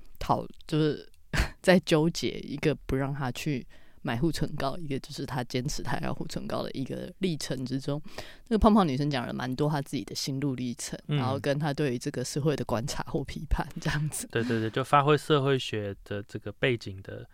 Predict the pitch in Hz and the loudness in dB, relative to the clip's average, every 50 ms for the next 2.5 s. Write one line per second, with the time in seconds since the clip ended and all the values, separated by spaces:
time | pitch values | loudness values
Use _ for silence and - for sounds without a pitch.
0 | - - - - - - - - - 110 113 113 - - 107 110 113 104 - - | -20 -20 -20 -20 -20 -20 -20 -12 -8 -8 -8 -4 -2 -2 -2 -2 -4 -6 -8 -10
1 | 107 107 - _ - - - - - - _ _ - 180 185 170 151 135 - - | -12 -14 -14 _ -20 -20 -20 -20 -20 -20 _ _ 2 4 6 8 8 6 6 6
2 | - 208 185 165 - 202 190 175 156 151 | 8 8 8 8 6 2 2 2 2 0